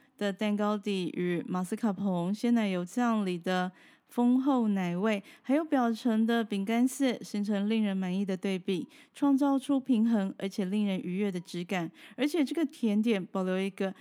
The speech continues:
非常接近提拉米苏的元素，就是马斯卡彭鲜奶油酱。那对于不爱喝酒，还有不喜欢喝咖啡，或者是巧克力，好，这三个元素都不喜欢的朋友来讲，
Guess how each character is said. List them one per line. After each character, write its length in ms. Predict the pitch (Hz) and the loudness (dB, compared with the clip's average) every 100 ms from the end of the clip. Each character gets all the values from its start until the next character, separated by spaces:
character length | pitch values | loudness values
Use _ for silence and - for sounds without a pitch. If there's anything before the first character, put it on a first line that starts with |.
| - | -20
非 340 | _ 262 254 269 | _ 0 2 2
常 340 | 262 202 196 | 2 2 0
接 300 | 202 220 220 | -2 0 0
近 380 | 208 233 220 196 | -2 -2 -2 -2
提 160 | - | -4
拉 140 | 196 196 | -4 -2
米 140 | 196 | -4
苏 200 | 170 202 | -4 -6
的 80 | 190 | -4
元 260 | 185 170 180 | -4 -4 -6
素， 280 | - 240 190 - _ | -2 -4 -4 -16 _
就 220 | - 202 | -4 -2
是 360 | 196 - 226 202 - _ | -4 -4 -2 -4 -6 _
马 120 | 180 | -6
斯 140 | 175 | -4
卡 160 | 214 196 | -4 -4
彭 280 | 170 175 180 | -2 -4 -4
鲜 200 | - 196 | -4 -4
奶 140 | 185 | -4
油 140 | 175 170 | -4 -6
酱。 300 | 214 190 160 - - - - | -4 -4 -6 -14 -20 -16 -2
那 160 | 226 | -2
对 260 | 226 330 302 | 0 2 2
于 60 | |
不 220 | 233 220 - | 0 -6 -4
爱 280 | - 294 277 | 0 2 2
喝 220 | 262 233 | 2 0
酒， 600 | 226 - 202 190 151 131 - _ | -2 -6 -2 -2 -2 -8 -16 _
还 180 | - 190 | -8 -2
有 180 | 202 190 | 0 0
不 400 | 175 - 185 214 | -4 -12 -6 -4
喜 260 | 214 - 175 | -4 -6 -4
欢 280 | 190 185 | -2 -2
喝 140 | 196 185 | -2 -4
咖 280 | - 196 180 | -6 -8 -8
啡， 300 | - 180 190 | -4 -4 0
或 140 | 302 | 0
者 140 | 277 | 0
是 120 | 285 285 | -2 -2
巧 200 | 277 220 | 0 0
克 240 | 226 214 | 0 0
力， 300 | 226 190 196 - _ | 0 -2 -8 -12 _
好， 120 | 202 180 | -8 -4
这 160 | 247 | -2
三 160 | 240 254 | 0 4
个 100 | 254 | 4
元 160 | 226 | 4
素 160 | 208 226 | 2 2
都 120 | 220 | 2
不 80 | 208 | 0
喜 160 | 233 185 | -2 0
欢 120 | 202 | 0
的 80 | 190 | 0
朋 140 | 208 | 0
友 80 | 185 | -2
来 180 | 175 170 | -2 -4
讲， 260 | - 190 | -4 -6